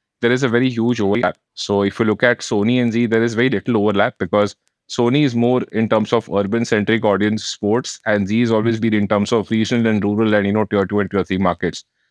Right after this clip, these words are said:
They also have an urban offering, but their predominant focus has been in those markets in terms of channels. But if you look at Reliance and Disney, rather Viacom eighteen and Disney, I think there is a big overlap. They are both very much heavily focused in terms of urban genres and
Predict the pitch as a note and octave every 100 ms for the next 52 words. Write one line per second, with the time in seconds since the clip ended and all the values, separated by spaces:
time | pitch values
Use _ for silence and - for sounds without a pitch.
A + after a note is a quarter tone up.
0 | _ B2+ C3 A#2 A2 D3 B2+ A2 G#2+ B2
1 | G2 C#3 G#3+ C#3+ B2 - A#2+ A#2 A2+ A#2+
2 | C#3+ D3 A2+ A#2 B2 A#2+ A2 A#2+ A#2+ G#2
3 | G2+ G2+ F#2+ E2+ A2 G#2+ G2 F#2+ F#2 G2
4 | - F2+ F2 - - _ _ _ - B2
5 | B2+ D3 D3+ F3+ E3+ B2 C#3 F3 F3+ D#3
6 | D#3 C#3+ B2 C3 C#3+ A#2+ A#2 A2+ A2+ A#2
7 | C#3 C3 B2 B2 B2 B2 A#2+ A2 B2 B2
8 | A2 A#2 A2+ A#2 A#2+ F#2+ G#2+ G#2+ G#2+ G#2+
9 | G#2+ - _ _ - G2+ G#2 G2 G#2 B2
10 | - - G#2+ A2 A#2 A#2 A#2+ G#2 A2+ G#2
11 | F2+ A2 A2+ A2 G2+ G2 A2 G2+ F2+ G#2
12 | G2 G2 G2+ A#2 - _ _ _ _ -
13 | G2 G2+